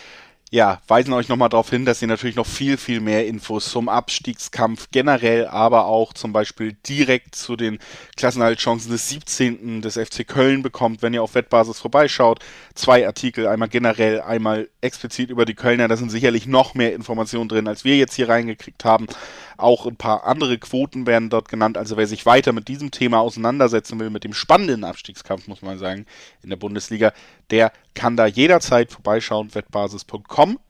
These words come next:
Wir schauen, wie so oft, nicht wie jederzeit, aber wie so oft auch nochmal nach Spanien, Alex. Kann man ja fast so ein bisschen die Klammer immer machen. Es gibt ja zwei Spiele, die da sehr interessant sind,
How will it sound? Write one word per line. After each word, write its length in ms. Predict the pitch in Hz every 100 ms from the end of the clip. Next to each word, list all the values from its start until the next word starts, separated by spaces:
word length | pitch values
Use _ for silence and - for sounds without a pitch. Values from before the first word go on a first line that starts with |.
| _ _ _
Wir 280 | 127 208 220 _ - _
schauen, 440 | - - 143 160 170 _ _ _
wie 100 | 123
so 160 | 117
oft, 380 | 90 147 - - _ -
nicht 260 | 117 -
wie 60 | 113
jederzeit, 560 | 110 110 104 - 156 185
aber 200 | 139 143
wie 60 |
so 140 | 135 135
oft 200 | - 139
auch 140 | 139
nochmal 220 | 131 127
nach 100 | 120
Spanien, 480 | - - 131 196 113
Alex. 460 | 95 101 131 - - - - - - -
Kann 140 | 104
man 80 | 113
ja 60 | 110
fast 260 | - 113
so 80 | -
ein 60 | 113
bisschen 280 | 113 120
die 80 | 110
Klammer 420 | - - 123 165 120
immer 160 | 113
machen. 340 | 113 110 127 123
Es 200 | 113 123 113
gibt 240 | 117 -
ja 100 | 117
zwei 380 | - - 113 135
Spiele, 440 | - - 127 113
die 120 | 110
da 120 | 104 98
sehr 220 | 104 107
interessant 560 | 107 - - 104 104
sind, 240 | - 120